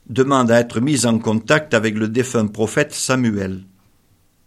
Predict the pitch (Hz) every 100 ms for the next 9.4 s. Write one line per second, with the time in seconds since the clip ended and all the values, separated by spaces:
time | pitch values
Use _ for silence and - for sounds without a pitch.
0 | _ _ - 175 165 123 120 117 156 135
1 | 113 113 113 113 101 - 156 135 147 151
2 | - 123 127 123 113 113 - 120 147 131
3 | 113 123 117 107 123 127 113 107 110 143
4 | 143 120 113 - 113 - 123 - 120 113
5 | - 98 95 - _ _ _ _ _ _
6 | _ _ _ _ _ 117 120 127 110 120
7 | 151 147 - 156 165 175 - _ _ _
8 | _ _ _ _ _ - 117 156 - 120
9 | 135 160 - -